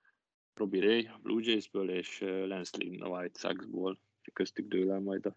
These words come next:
héten, hogy ki kapja a Cy Youngot. Hát itt Ray és Cole az, aki, aki esélyes, legnagyobb esélyesként emlegetnek, de úgyis Ray kapja meg, szóval szerintem ezt itt le is zárhatjuk. <laughs>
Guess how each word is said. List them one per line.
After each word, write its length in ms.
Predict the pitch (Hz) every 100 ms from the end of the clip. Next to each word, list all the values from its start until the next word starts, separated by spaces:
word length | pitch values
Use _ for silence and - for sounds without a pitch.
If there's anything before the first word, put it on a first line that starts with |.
| -
héten, 420 | 104 95 - 104
hogy 160 | 101
ki 140 | - -
kapja 320 | - - 117
a 40 |
Cy 180 | 113 -
Youngot. 540 | 110 113 117 120 123 - _ _ _ _ _ _ _ _ _ _ _ _ _ _
Hát 100 | -
itt 140 | 120 120
Ray 280 | 120 113 104
és 220 | 101 -
Cole 320 | 110 104 98
az, 80 | 98
aki, 400 | 101 101 98 -
aki 500 | 101 92 101 98 90 _ _ -
esélyes, 520 | 98 - 98 95 -
legnagyobb 460 | - 95 98 95 98
esélyesként 580 | - 98 92 - 95
emlegetnek, 480 | 107 101 101 95 98
de 180 | 98 95
úgyis 260 | 104 98 -
Ray 200 | - 92
kapja 320 | - 87 95
meg, 160 | 95 98
szóval 340 | - - 76 - _
szerintem 260 | _ - -
ezt 200 | - -
itt 120 | -
le 140 | - -
is 120 | -
zárhatjuk. 600 | - 110 104 - 107
<laughs> 20 | -